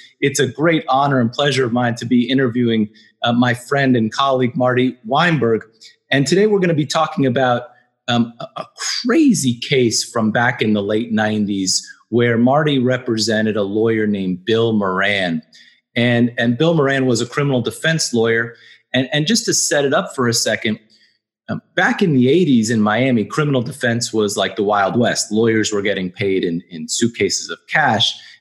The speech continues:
Um, there was tons of drug work for criminal defense lawyers, and it was, it was nuts. And then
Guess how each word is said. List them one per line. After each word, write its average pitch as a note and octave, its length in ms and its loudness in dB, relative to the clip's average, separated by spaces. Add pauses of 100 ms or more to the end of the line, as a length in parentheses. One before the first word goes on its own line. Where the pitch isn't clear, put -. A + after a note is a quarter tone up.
(100)
Um, G2+ 320 -2
there G#2 120 2
was G2 380 -2
tons D#3 380 0
of G2 160 -2
drug B2+ 560 0
work A#2+ 480 0 (380)
for A#2 200 0
criminal A#2+ 340 2
defense A2+ 480 -2
lawyers, A2 360 2
and A#2 120 4
it - 120 -2
was, B2+ 340 0
it C3 60 0
was B2+ 240 2
nuts. C3 360 2 (120)
And B2+ 160 4
then D3+ 340 -2